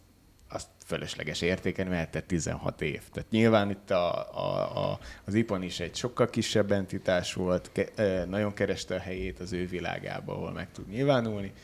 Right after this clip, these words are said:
és volt egy ilyen, ö, mellékvágány is, aminek hatására születtek ezek a cikkek. És arra gondoltam tegnap, hogy jó marketingesként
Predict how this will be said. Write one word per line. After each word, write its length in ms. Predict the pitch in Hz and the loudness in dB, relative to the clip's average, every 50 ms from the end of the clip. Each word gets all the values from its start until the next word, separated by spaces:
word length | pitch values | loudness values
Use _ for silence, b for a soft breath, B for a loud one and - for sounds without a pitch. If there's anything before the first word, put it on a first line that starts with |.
| b b b b | b b b b
és 320 | - 101 95 - - - - - - | -8 -6 -6 -6 -6 -8 -10 -8 2
volt 260 | - 107 104 98 - | 6 6 6 6 4
egy 120 | 101 95 95 | 0 2 4
ilyen, 340 | 98 95 92 90 90 90 - - - - - - - - - | 4 6 6 4 2 0 -6 -14 -20 -20 -20 -18 -10 -6 -2
ö, 260 | 117 92 95 95 92 92 92 - b b b b b b b b b b b b b b b b b - _ - - - _ _ - | 2 4 6 6 6 4 2 0 b b b b b b b b b b b b b b b b b -20 _ -20 -20 -20 _ _ 0
mellékvágány 840 | 98 95 92 90 87 82 - - 90 82 80 80 80 78 78 101 | 6 8 10 10 8 8 6 6 6 6 6 4 2 2 4 4
is, 240 | 143 151 - - - - | 4 4 4 0 -2 0
aminek 360 | - 110 113 113 113 107 104 | 2 4 6 8 6 6 8
hatására 560 | - 117 101 107 101 98 - 123 120 113 113 | 8 8 10 8 6 8 10 10 10 10 10
születtek 480 | 104 - 117 101 98 92 - - 92 - | 8 8 8 8 6 4 2 0 2 2
ezek 220 | 95 87 92 - | 4 2 2 2
a 60 | 90 | 0
cikkek. 400 | 80 - - 85 - - - - - - B B B B B B B B B B B B B | -2 0 0 -2 -2 -2 -8 -8 -8 -10 B B B B B B B B B B B B B
És 400 | - 107 104 110 113 - - - - | 2 4 6 6 4 4 0 4 8
arra 260 | 196 277 302 165 127 | 12 12 12 12 12
gondoltam 600 | 107 120 139 127 107 101 95 - - 117 131 139 | 10 10 8 8 8 6 6 6 4 4 4 4
tegnap, 440 | - - 107 101 101 101 113 127 - | 4 4 4 6 6 6 6 8 6
hogy 460 | - - 98 95 98 92 - - - - - - - - - _ - - - - - - - - - - | 6 6 8 6 6 6 2 -6 -10 -12 -20 -20 -20 -20 -20 _ -20 -20 -20 -20 -20 -20 -20 -20 -4 6
jó 160 | - 131 139 113 | 10 12 12 12
marketingesként 1080 | 98 95 107 107 - 90 - - - 82 78 76 - - - 117 127 139 135 - - | 12 10 8 8 4 0 0 0 -2 0 0 -2 -2 0 4 4 4 4 4 0 -4